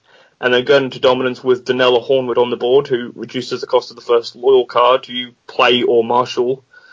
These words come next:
um, was able to play a take the black for two, stealing his five followers, and then marching Robert Baratheon to the wall in the plot phase. So from a fa-, a kind of position where I was struggling to be in the game, I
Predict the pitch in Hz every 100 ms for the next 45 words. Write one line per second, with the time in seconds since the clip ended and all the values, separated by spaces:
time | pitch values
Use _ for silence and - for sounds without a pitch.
0 | _ _ - - 127 123 123 113 127 123
1 | 131 127 123 127 135 120 120 147 - 123
2 | 123 - 120 113 127 127 131 131 - 131
3 | 127 117 117 - 120 117 127 117 120 123
4 | 123 127 127 131 135 135 131 135 127 135
5 | 131 135 135 135 135 143 143 135 - -
6 | - - - _ _ _ - 131 123 123
7 | 135 127 120 139 131 120 123 120 127 120
8 | - 135 127 131 - 123 123 123 123 120
9 | 117 - 131 123 123 117 117 123 120 117
10 | 120 113 127 127 123 123 123